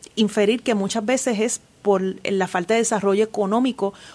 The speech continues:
o las oportunidades que han tenido esta familia también de clase trabajadora, padres jóvenes con niños pequeños que han tenido que irse de Puerto Rico, entonces dejan a sus papás atrás.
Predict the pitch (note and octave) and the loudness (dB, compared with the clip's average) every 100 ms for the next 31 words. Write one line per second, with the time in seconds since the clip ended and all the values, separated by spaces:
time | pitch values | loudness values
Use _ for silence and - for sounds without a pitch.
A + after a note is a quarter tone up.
0 | - F#3+ F3+ F3+ F3+ E3+ F3 E3+ F3+ A3 | -2 0 2 0 -2 -4 -4 -4 -4 -2
1 | G#3+ G#3+ A3 B3 A3 - F#3+ G3+ G3 G3 | -2 0 0 2 2 0 -2 -4 -2 -2
2 | A3 A#3 A3+ E3+ E3 D#3+ D#3+ F3 F3 E3+ | 0 -2 -4 -6 -4 -4 -4 -6 -4 -4
3 | G3+ F#3+ G3 A3+ C#4 C4 F#3 B3 - - | -4 -6 -4 -2 -2 0 0 -2 -8 -20
4 | - - _ - F3 D#3 D#3+ A3 C4+ C4+ | -20 -20 _ 0 2 2 0 4 4 4
5 | A3+ G3+ E3+ D#3+ D3+ D3+ E3 G#3+ G#3 C#4+ | 0 -4 -6 -6 -6 -8 -6 -6 -2 -2
6 | C4+ - F3 F3 E3+ F#3 G3 F#3+ A3+ A#3+ | -2 -2 -4 -2 -2 -2 -2 -4 -4 -4
7 | C4+ G3+ F3+ G#3+ B3 F#3+ B3+ F#3+ F3 F#3+ | -6 -4 -4 -2 -2 -2 -2 -2 -4 0
8 | A#3+ B3 - F3+ E3 D#3+ D#3 F3+ A#3 | 0 -2 -2 -4 -2 -6 -6 -2 -2